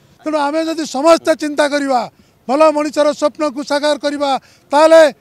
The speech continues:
ମୋଦିଙ୍କର ଯେଉଁ ସ୍ୱପ୍ନ, ବଡ଼ ସ୍ୱପ୍ନ, ଆରା ପୃଥିବୀ ଆଜି କହୁଛି ମୋଦି ସରକାର ଆମର ସରକାର। ତେଣୁ ଆମେ ଏଇ ଉଦ୍ଦେଶ୍ୟରେ ଆମେ ଆଜି ଏଇ ଯେଉଁ ପ୍ରଗତି ଉ-, ଉଦ୍ଦେଶ୍ୟରେ ଆମେ ଆଜି ଏ rally କରୁଛୁ।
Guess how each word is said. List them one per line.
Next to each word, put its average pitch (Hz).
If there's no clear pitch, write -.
ମୋଦିଙ୍କର 294
ଯେଉଁ 294
ସ୍ୱପ୍ନ, 285
ବଡ଼ 277
ସ୍ୱପ୍ନ, 277
ଆରା 277
ପୃଥିବୀ 320
ଆଜି 294
କହୁଛି 294
ମୋଦି 294
ସରକାର 302
ଆମର 285
ସରକାର। 233
ତେଣୁ 294
ଆମେ 277
ଏଇ 285
ଉଦ୍ଦେଶ୍ୟରେ 277
ଆମେ 254
ଆଜି 254
ଏଇ 254
ଯେଉଁ 277
ପ୍ରଗତି 294
ଉ-, 254
ଉଦ୍ଦେଶ୍ୟରେ 277
ଆମେ 262
ଆଜି 247
ଏ 254
rally 226
କରୁଛୁ। 190